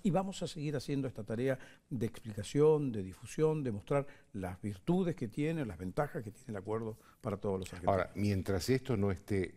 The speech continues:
Speaker 1: Ujú.
Speaker 2: aprobado por los parlamentos, por todos los
Speaker 1: No entra en
Speaker 2: parlamentos,
Speaker 1: vigor.
Speaker 2: no entra en vigor.
Speaker 1: No entra en vigor, efectivamente.
Speaker 2: Este, y esto que, est-, esto significa que durante este tiempo, este año, año y medio, eh,
Speaker 1: Puede
Speaker 2: digamos
Speaker 1: haber para algunos rubros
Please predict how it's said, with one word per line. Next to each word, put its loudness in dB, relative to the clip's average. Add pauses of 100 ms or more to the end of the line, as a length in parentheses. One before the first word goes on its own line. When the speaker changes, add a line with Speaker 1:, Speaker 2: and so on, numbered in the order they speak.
(140)
Speaker 1:
Ujú. 2
Speaker 2:
aprobado 2
por 0
los -2
parlamentos, 0
por -6
todos 2
los 4
Speaker 1:
No 4
entra 4
en 4
Speaker 2:
parlamentos, 2
Speaker 1:
vigor. 4
Speaker 2:
no 6
entra 2
en -2
vigor. 0
Speaker 1:
No -2
entra -6
en -12
vigor, -18 (340)
efectivamente. -4
Speaker 2:
Este, -10 (180)
y 2
esto 2
que, 0
est-, -6
esto -2
significa -2
que -4
durante -2
este -6
tiempo, -2
este -2
año, 0
año -2
y -2
medio, 0 (480)
eh, 0
Speaker 1:
Puede 8
Speaker 2:
digamos 6
Speaker 1:
haber 2
para 2
algunos 2
rubros 0